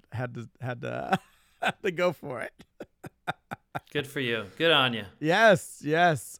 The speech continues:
Speaker 1: Um, what else, Matt? Matt, I did a, um, I went to a friend's theater festival. Uh, the, the, the other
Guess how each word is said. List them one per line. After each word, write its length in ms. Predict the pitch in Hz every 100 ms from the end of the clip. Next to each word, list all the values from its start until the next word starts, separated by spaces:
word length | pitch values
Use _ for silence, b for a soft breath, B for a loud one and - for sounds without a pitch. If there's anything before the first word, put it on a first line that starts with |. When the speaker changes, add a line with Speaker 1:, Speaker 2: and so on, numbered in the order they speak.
| _
Speaker 1:
Um, 640 | 160 165 165 160 156 147 -
what 160 | 165
else, 220 | 190 170 -
Matt? 280 | 151 151
Matt, 200 | 175 190
I 80 | 175
did 180 | 175 202
a, 200 | 202 196
um, 420 | 185 175 170 165
I 180 | 156 156
went 160 | 170 165
to 100 | 156
a 160 | 143
friend's 380 | 135 147 143 139
theater 480 | - - 220 277 233
festival. 380 | - 131 - 131
Uh, 180 | 139 135
the, 320 | 131 147 156
the, 180 | 156 170
the 140 | 175
other 200 | 165 147